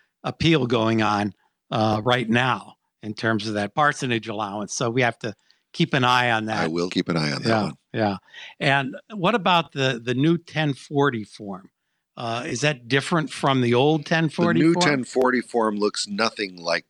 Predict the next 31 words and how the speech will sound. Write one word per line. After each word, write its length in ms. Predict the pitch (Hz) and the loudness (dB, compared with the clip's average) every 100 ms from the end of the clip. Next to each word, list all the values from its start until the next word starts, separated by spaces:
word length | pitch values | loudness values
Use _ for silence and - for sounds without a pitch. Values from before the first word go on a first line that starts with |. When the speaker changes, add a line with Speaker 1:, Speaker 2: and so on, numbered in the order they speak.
| - | -4
Speaker 2:
the 120 | 85 | 0
old 260 | 76 71 | 0 -2
one. 220 | 67 67 - _ _ _ - - _ _ - | -8 -20 -20 _ _ _ -20 -20 _ _ -6
Uh, 540 | 78 78 76 76 69 - | -2 0 0 -2 -4 -2
what 260 | 90 85 | -2 0
they 140 | 98 98 | 2 2
have 200 | 85 78 | 2 0
done 340 | 95 104 95 | 2 2 0
is 320 | 98 95 85 | 0 2 2
they've 220 | 82 82 78 | 2 0 0
reduced 600 | 80 78 92 110 - - | -2 -2 0 2 0 -2
two 220 | - 110 | 0 0
full 380 | - - 110 110 | 0 2 2 2
pages 480 | 104 90 87 90 78 | 0 0 2 0 2
of 160 | 80 | 0
the 80 | 78 | -2
ten 280 | - 85 78 | -2 -2 -2
forty 600 | - 101 98 85 80 76 _ - - _ _ _ | 0 2 4 4 2 0 _ -20 -20 _ _ _
into 420 | 95 85 80 87 82 | 0 0 2 2 2
one 520 | 80 90 85 87 82 _ _ _ _ _ - | 2 2 2 0 -2 _ _ _ _ _ -8
full 320 | - 87 76 | -2 0 0
page, 640 | 90 80 73 67 - - - _ - 90 | 0 0 0 2 2 0 -2 _ -4 0
uh, 260 | 117 117 - | 2 0 0
but 240 | 87 82 - | 0 0 2
with 380 | 90 82 - - _ - | 2 0 -2 -18 _ -4
seven, 640 | - 87 80 80 82 82 - _ _ _ | 0 2 2 0 2 0 -2 _ _ _
six 280 | - 107 - | -4 -2 0
or 80 | 90 | 0
seven 400 | - 90 80 78 | 2 2 2 2
new 160 | 85 78 | 2 2
schedules. 720 | - 98 76 71 60 - | 2 2 2 0 -2 -4